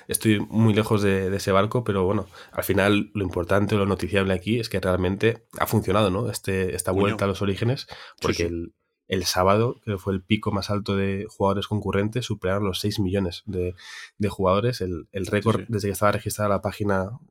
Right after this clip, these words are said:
Speaker 1: que, que cuenta los jugadores concurrentes de Fortnite estaba en menos de cuatro millones, así que bueno, han sido un fin de intenso para,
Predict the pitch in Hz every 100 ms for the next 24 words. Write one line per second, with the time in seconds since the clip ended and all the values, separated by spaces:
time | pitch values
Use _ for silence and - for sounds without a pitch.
0 | _ - 92 90 90 90 - 92 92 98
1 | - 95 92 95 - - 117 107 92 90
2 | - 101 95 - 107 98 101 98 95 98
3 | 98 104 - - - - - 90 92 92
4 | 90 90 - _ - 107 113 101 95 101
5 | 98 98 127 123 92 90 98 90 92 -
6 | 101 110 104 101 95 110 117 117 113 110